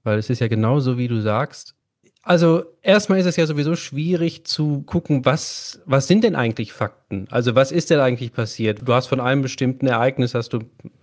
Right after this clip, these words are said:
beispielsweise mehrere Zeugenaussagen oder beispielsweise mehrere Zeitungsartikel und du hast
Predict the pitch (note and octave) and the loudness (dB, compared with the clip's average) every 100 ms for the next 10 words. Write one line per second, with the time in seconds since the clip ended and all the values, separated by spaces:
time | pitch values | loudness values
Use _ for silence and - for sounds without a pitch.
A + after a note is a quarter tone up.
0 | _ _ _ - F#2+ G#2+ - G#2 G#2 G#2 | _ _ _ -6 -4 -4 -2 -2 -2 -4
1 | G#2 A#2 B2+ A3+ F#3+ D#3+ C#3 C#3 C3+ B2+ | -4 -6 0 2 4 4 2 2 0 0
2 | B2+ - F3+ F3+ C#3 B2+ C3 B2+ A#2 A#2+ | -4 -2 0 2 2 0 -2 -4 -4 -2
3 | A#2+ A#2 B2 A2+ A2+ A2+ D#3 F3+ D3 C#3+ | 0 0 -2 -4 -8 -2 0 2 0 0
4 | A#2+ C#3 C3+ C3+ B2+ B2 B2 B2+ C3 - | -2 -2 -2 -4 -4 -2 0 0 0 -10
5 | - | -20